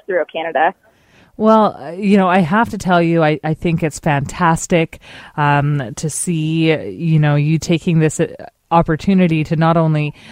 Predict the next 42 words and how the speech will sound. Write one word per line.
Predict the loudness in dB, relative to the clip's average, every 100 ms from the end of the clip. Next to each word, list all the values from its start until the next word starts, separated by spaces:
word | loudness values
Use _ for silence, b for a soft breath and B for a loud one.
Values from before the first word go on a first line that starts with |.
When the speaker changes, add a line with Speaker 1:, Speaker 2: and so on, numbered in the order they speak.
| B B
Speaker 2:
travel | -2 0 2 2 2
and | 2 0
see | -2 0 0
the | 0 0
beautiful | 0 0 0 -2
country | 0 0 0 -2
that | -2 -2
we | -4
live | -2 0
in, | 0 0
which | 0 0
a | 0
lot | 0 0
of | -2
people | -4 -4
don't | -2 0 0 -2
get | -4 -4 0
that | 0 2
opportunity, | 2 0 -6 -6 -4 -2 -2 -4 B B B
but | 0
also | 2 2 2
to | 2
have | 2 2
conversations, | 2 0 0 -2 -2 -2 -2 -6 -6
because | -6 -2 0
I, | 0 0 -2
I | 0
know | 2 4 4 2 0 -4 B B
that | -2 0
while | 2 2 2
we | 2 2
are | 2 2
one | 2 2 2 0 -4 -12 -10 -2
big | 2 2 0 -4
country, | 0 0 0 -2 -2
there | 0 0 2
is | 2
a | 2
lot | 4 2
of | 0
diversity. | -2 0 -2 -2 0 0
There's | 2 2 0